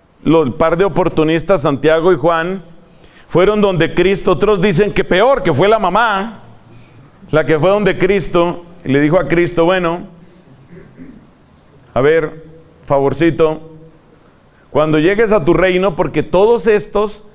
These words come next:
se aguantaban lo que se aguantaban, ¿por qué?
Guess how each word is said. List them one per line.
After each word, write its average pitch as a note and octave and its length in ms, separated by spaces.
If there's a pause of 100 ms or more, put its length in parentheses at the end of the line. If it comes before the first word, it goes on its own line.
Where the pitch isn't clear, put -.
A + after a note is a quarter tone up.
(180)
se G#3 180
aguantaban F#3 680
lo B3+ 120
que F#3 120
se D3+ 100
aguantaban, F3 680
¿por F#3 200
qué? - 520